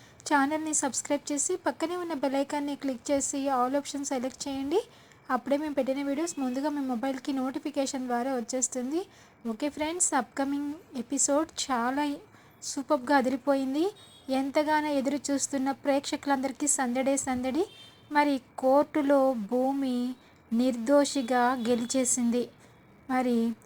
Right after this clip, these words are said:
శరత్ చంద్ర కూతురని చెప్పి జడ్జి గారు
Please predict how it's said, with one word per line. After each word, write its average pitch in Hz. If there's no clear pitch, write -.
శరత్ 285
చంద్ర 269
కూతురని 269
చెప్పి 247
జడ్జి 226
గారు 247